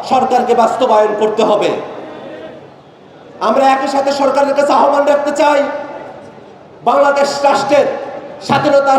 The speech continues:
সার্বভৌমত্ব, বাংলাদেশ রাষ্ট্রের জাতীয় নিরাপত্তা সংশ্লিষ্ট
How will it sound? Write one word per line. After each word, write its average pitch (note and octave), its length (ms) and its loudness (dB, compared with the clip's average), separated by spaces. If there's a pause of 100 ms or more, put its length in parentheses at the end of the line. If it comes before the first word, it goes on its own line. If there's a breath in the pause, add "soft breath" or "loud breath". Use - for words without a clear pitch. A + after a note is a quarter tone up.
সার্বভৌমত্ব, C#4+ 680 0 (880)
বাংলাদেশ C#4 360 2 (140)
রাষ্ট্রের C#4+ 380 2
জাতীয় C#4 340 2
নিরাপত্তা C#4+ 440 0 (120)
সংশ্লিষ্ট D4 460 -2